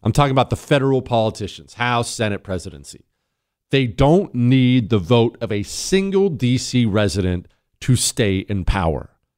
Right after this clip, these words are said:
So if you make D C an even bigger dump than it already is, it won't affect them at all because these people all have security and they all, let me explain D C, 'cause in case you haven't been there, let me explain D C.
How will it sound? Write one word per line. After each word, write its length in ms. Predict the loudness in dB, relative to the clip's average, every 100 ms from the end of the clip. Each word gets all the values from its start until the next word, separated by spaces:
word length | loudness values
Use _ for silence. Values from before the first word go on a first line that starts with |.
| _ _ _ _
So 340 | -2 2 2 2
if 220 | -4 -4
you 140 | -4
make 480 | -4 0 -2 -2 -8
D 240 | 0 0 0
C 560 | 0 2 4 4 0 -8 _ _
an 120 | 2
even 300 | 2 2 -2
bigger 580 | -2 0 0 -2 -6 -12 _ 2
dump 280 | 4 4 -4 -6
than 200 | 0 2
it 100 | 2 2
already 420 | 2 2 0 0
is, 520 | 0 2 0 -4 -12 _ _ _ _
it 160 | 0 2
won't 280 | 0 0 -4
affect 500 | -10 -2 -4 -2 0
them 240 | 0 0
at 160 | -4 -2
all 420 | 4 6 4 2 -10 _
because 320 | -2 0 0
these 220 | -2 -4 -4
people 420 | -4 -2 -4 -2
all 320 | 2 4 6
have 180 | 4 2
security 680 | 0 -4 2 4 4 2 0 -6 _
and 160 | 0
they 100 | 2
all, 240 | 2 0 2
let 160 | 2
me 60 | 2
explain 360 | -2 0 2 4
D 120 | 2
C, 280 | 2 2 4
'cause 220 | 2 2
in 160 | -2
case 240 | -2 -4 0
you 60 |
haven't 200 | -2 0
been 120 | -2 2
there, 160 | 2
let 120 | 4 4
me 60 |
explain 360 | 2 2 2 4
D 140 | 2
C. 380 | 2 2 0 -2